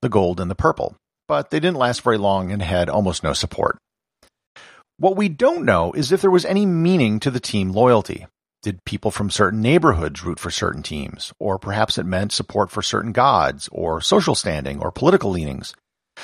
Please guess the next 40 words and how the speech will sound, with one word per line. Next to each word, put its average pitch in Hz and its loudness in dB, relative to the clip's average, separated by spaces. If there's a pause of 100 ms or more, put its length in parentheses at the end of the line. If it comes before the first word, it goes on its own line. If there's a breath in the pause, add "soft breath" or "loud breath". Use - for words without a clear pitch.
(180 loud breath)
There's 160 0
no 214 2
evidence 175 2
to 147 -2
support - -2
the 117 2
idea 87 -2
that - -2
teams 151 -2
were 123 4
stand-ins 123 2
for - 2
anything. 131 0 (360)
As - -10
far 139 4
as 175 2
we 175 2
know, 117 4 (240)
colors 123 -2
were 139 2
just 120 0
colors. - 0 (960 soft breath)
What 165 2
we 185 2
do 226 2
know 95 4
is 123 -6
that 131 2
over 147 0
time, 117 0 (340)
two 247 2
teams 160 -2
came 131 -2
to 127 -2
dominate, 82 -4 (300)
the 98 -8
Greens 151 0 (180)
and 117 4
the 113 4
Blues. 78 -8